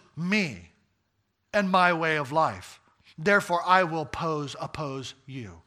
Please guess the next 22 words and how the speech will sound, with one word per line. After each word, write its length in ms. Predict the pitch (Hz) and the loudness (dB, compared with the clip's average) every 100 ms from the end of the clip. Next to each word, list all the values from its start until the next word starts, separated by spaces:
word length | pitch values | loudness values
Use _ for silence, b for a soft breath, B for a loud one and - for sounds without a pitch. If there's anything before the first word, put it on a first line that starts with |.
| B B | B B
I 180 | - 175 | -2 -2
will 320 | 151 143 139 - B | 0 -4 -6 -10 B
rage 420 | 127 160 151 139 - | -6 -4 -4 -4 -8
against 480 | 147 123 123 113 - | -10 -10 -12 -12 -14
you 240 | 107 92 b b | -14 -18 b b
when 160 | 135 139 | -16 -14
you 320 | 131 127 117 _ | -10 -10 -12 _
oppose 580 | 147 139 - 139 120 110 | -12 -10 -8 -8 -10 -12
my 180 | 120 117 | -10 -10
gods." 380 | 117 95 92 - | -8 -8 -10 -14
Do 100 | 135 | -14
you 40 | |
see 160 | 110 143 | -12 -6
how 180 | 143 131 | -6 -6
this 200 | 135 - | -8 -10
works? 360 | 185 214 - _ _ _ _ _ _ _ _ _ _ _ _ _ _ _ B B B | -12 -14 -20 _ _ _ _ _ _ _ _ _ _ _ _ _ _ _ B B B
America, 560 | 190 214 247 240 196 | 0 2 4 2 0
too, 340 | 160 - 240 185 | -6 -6 -4 -4
friends, 360 | - 160 143 | -4 -8 -6
has 360 | 120 175 156 131 | -6 -4 -4 -8
many 380 | 160 170 110 101 | -10 -10 -10 -14
gods. 680 | 101 165 107 92 - - | -14 -14 -14 -14 -18 -18